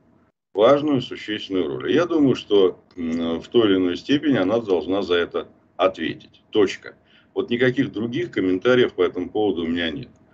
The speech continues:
А что она там будет делать, когда, м, придёт пенсия, это уже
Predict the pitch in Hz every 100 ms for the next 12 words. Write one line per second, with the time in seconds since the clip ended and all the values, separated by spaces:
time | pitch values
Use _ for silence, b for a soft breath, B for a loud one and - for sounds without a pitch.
0 | b b b - - 147 147 127 120 110
1 | 104 101 90 120 113 - 90 80 85 80
2 | - _ - 80 76 76 71 92 87 78
3 | - 147 139 - 98 - 98 85 92